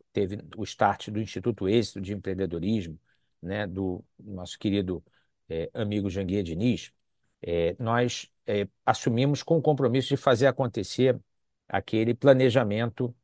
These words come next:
inicial que havia sido dado, é, que no início imagi-, é, é, focava na captura de interesse, de interessados, né, de instituições interessadas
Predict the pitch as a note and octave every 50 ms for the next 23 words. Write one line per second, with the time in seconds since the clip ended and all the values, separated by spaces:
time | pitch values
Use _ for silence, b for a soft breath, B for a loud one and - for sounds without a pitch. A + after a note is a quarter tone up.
0 | _ _ _ _ _ - G#2+ G#2+ A2+ A2+ - - - G#2 G2 G2 G#2 G2+ - -
1 | A#2+ A#2 G2+ G#2+ G2+ G2 - - - G2 G#2+ A#2+ A2+ A#2 A#2+ B2+ B2 F2+ D#2 D2
2 | - b b b b b b b b b - D#2 - - C3 C3 C#3 C#3 C#3 C#3+
3 | D3 C#3+ C3+ C3+ C#3 - - - E3 D#3+ - _ - D3 C#3+ C3+ C3+ C3+ A#2+ B2+
4 | A2 A2+ G#2+ G#2 G2+ G2 - _ _ _ _ - G2+ G2 F#2 F#2 F#2 - - -
5 | C3 A#2+ - C3 B2+ C3+ C3 C3+ - - - - C3 B2+ B2+ C3 B2 - _ _
6 | _ _ - - C#3 - - - - C#3+ D3+ E3+ F3 F3+ D#3+ B2+ A2+ E3 F3+ E3
7 | - D#3+ D#3 D3 C3+ B2 - - - - - A2+ C#3 D3 C3+ D3+ C3+ B2+ B2 -
8 | - D2 C#2 - - - F2 G2 G#2+ G#2 F#2+ A2 A#2 - - A#2+ A2 A2+ G2+ -
9 | - - B2 C3 C#3 C#3+ - - - b b b b b b - D3 D#3+ - -
10 | D3+ C3+ B2+ A2+ - - - A2+ A2+ B2 B2 C3 C3+ C3 - -